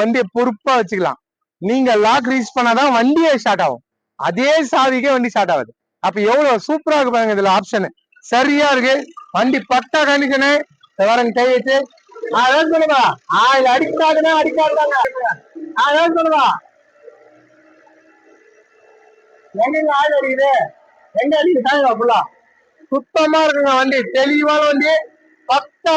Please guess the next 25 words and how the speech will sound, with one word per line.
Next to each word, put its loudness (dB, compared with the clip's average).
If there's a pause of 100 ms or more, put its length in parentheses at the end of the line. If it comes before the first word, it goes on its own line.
கண்டிஷனு, 0 (500)
இன்ஜின் 0
தெளிவா 2
இருக்குங்க. -2 (1300)
வண்டி 0
பாருங்க, 4 (160)
சுத்தமா 0
இருக்குங்க. 0 (540)
ரெண்டு -2
லட்சத்தி -4
நாற்பதாயிரம் 2
ரூபாய்க்கு 0
தரேன். 0 (380)
ஒரு -4 (160)
தெளிவான 0
வண்டி, -2 (140)
பாடியில 0
இருந்து 0
அவுட்லுக்ல -2
இருந்து -2 (400)
எல்லாமே 0
நல்லா 2
இருக்கு. 0 (120)
டயர் 0
பாருங்க, 0